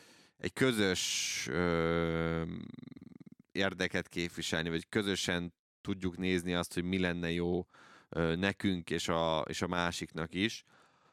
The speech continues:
Öm, ahhoz más kellene, ahhoz kellene egy olyan versenyző, ugye például legut-, tehát sokan azért is bántják Freddy Spencert, nem csak azért, hogy mert egy idióta és olyan hülye döntéseket hoz, hogy ezt öröm nézni, hanem azért is, mert hogy, ö,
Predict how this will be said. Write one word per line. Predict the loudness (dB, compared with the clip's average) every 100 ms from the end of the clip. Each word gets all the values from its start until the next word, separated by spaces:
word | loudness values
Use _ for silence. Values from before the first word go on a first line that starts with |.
| _ -8
Öm, | -6 -4 -6 -10 -16 -20 _ -10
ahhoz | -2 2 2
más | 4 4 4 2
kellene, | 0 2 2
ahhoz | 2 0
kellene | 2 2 4
egy | 4 4
olyan | 2 2
versenyző, | 2 2 0 -2 0
ugye | 0
például | 2 2 4
legut-, | 2 2 -4 _
tehát | -8 -8 -10 _ _ -20 -20 -20 -20 -20 _ -20 -18 -14 -4
sokan | 0 2 4
azért | 4 4 2 0 -10 -12 _ _
is | -4 -2
bántják | 2 0 2 -2
Freddy | 0 -2 -2
Spencert, | -4 -4 -2 0 -2 -2
nem | -4
csak | -2
azért, | -2 -4
hogy | -4
mert | -4 -4 -6
egy | -12 -10
idióta | -6 -4 0 0 0 -2
és | -2
olyan | -2
hülye | 0 0 0
döntéseket | 0 -2 -4 -4 -4 -6
hoz, | -10 -10
hogy | -10
ezt | -10 -10 -8
öröm | -4 -4
nézni, | -4 -4 -4 -2
hanem | 0 0 2
azért | 2 2 0 -2
is, | -4
mert | -2 -2 0
hogy, | 0 2 4
ö, | 4